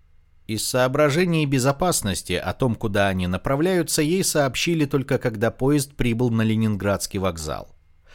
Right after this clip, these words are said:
В вагоне Элла сменила свою рабочую одежду на голубую ветровку и джинсы.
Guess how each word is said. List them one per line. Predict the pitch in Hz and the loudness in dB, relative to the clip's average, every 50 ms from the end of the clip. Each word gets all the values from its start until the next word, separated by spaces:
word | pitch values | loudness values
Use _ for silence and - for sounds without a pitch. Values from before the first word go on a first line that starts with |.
| - - - | -20 -20 -14
В | - 92 92 | -10 -6 0
вагоне | 107 123 123 147 170 208 208 190 190 185 - | 2 2 2 4 4 2 4 4 2 0 0
Элла | - 147 160 160 156 147 | 0 2 2 2 2 0
сменила | 131 - - 131 117 117 123 131 127 123 117 | -2 -2 -2 -2 0 0 0 2 2 2 0
свою | - - 120 113 110 110 107 | 0 0 0 0 2 2 2
рабочую | 104 101 95 104 104 - - 101 95 | 0 0 0 0 -2 -4 -2 -4 -2
одежду | 90 90 98 131 143 117 110 131 | -2 -2 -2 -2 -2 -2 -2 -2
на | 127 123 113 | -2 -2 -2
голубую | 98 110 107 113 123 147 185 196 180 | -2 -2 -2 -2 -2 -2 -2 -2 -2
ветровку | 156 147 135 - 107 104 95 - - 113 | -2 -2 -4 -2 -4 -4 -4 -4 -6 -10
и | 110 - - 113 | -8 -6 -8 -8
джинсы. | 98 92 98 101 90 71 - - - - | -6 -4 -4 -4 -6 -6 -8 -10 -10 -12